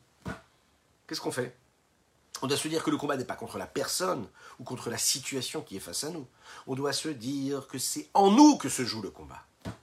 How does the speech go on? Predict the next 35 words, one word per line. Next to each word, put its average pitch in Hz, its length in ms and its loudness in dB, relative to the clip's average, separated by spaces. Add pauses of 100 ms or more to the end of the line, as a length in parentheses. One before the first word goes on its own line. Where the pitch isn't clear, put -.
(480)
C'est - 160 -14
pas - 100 -2
chez - 180 2
l'autre 240 300 8
le 110 80 -6
problème. 71 380 -12 (320)
C'est 190 180 2
pas 247 140 6
que 202 100 -2
tu 160 140 -6
dois 175 100 0
aller 160 120 2
chercher 160 220 0
des 165 80 -2
ressources 151 320 0
en 151 100 -2
toi 226 500 8 (460)
pour 190 220 2
aller, 202 720 8 (220)
euh, 190 280 -2
trouver 208 420 -2
la 196 100 4
solution 196 540 2
pour 214 560 0
soumettre 226 420 4
celui 180 160 -4
qui - 100 -2
est 147 40 6
en 131 40 2
face 123 200 -2
de 104 80 -6
toi. 82 200 -14 (440)
Pas 233 100 2
du 254 120 0
tout. 247 340 0